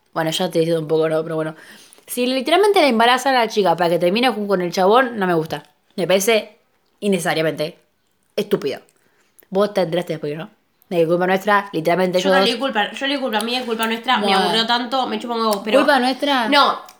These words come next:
Speaker 2: leí Culpa
Speaker 1: Culpa
Speaker 2: Mía,
Speaker 1: Mía,
Speaker 2: Culpa
Speaker 1: Culpa
Speaker 2: Tuya,
Speaker 1: Tuya,
Speaker 2: no
Speaker 1: no.
Speaker 2: leí, y Culpa Nuestra me dijeron que estaba, eh,
Speaker 1: Bueno,
Speaker 2: era
Speaker 1: Cul-,
Speaker 2: nuestra
Speaker 1: literal.
Speaker 2: porque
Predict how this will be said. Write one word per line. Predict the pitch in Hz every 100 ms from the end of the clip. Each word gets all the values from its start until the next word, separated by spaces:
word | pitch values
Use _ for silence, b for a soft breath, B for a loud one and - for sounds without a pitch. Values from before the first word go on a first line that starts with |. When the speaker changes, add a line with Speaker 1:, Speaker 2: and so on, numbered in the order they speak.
| _
Speaker 2:
leí | - 226 233
Culpa | 247 254
Speaker 1:
Culpa | 254
Speaker 2:
Mía, | 311
Speaker 1:
Mía, | 269 285
Speaker 2:
Culpa | 262 269
Speaker 1:
Culpa |
Speaker 2:
Tuya, | - 214 214
Speaker 1:
Tuya, | 262
Speaker 2:
no | 254
Speaker 1:
no. |
Speaker 2:
leí, | 262 285 269
y |
Culpa | 247 262
Nuestra | 269 285 294
me | 240
dijeron | 208 233
que | 208
estaba, | 208 208 190 -
eh, | -
Speaker 1:
Bueno, | 247 220
Speaker 2:
era | 226
Speaker 1:
Cul-, | 220
Speaker 2:
nuestra | 247 285 269
Speaker 1:
literal. |
Speaker 2:
porque | 240 226 202 196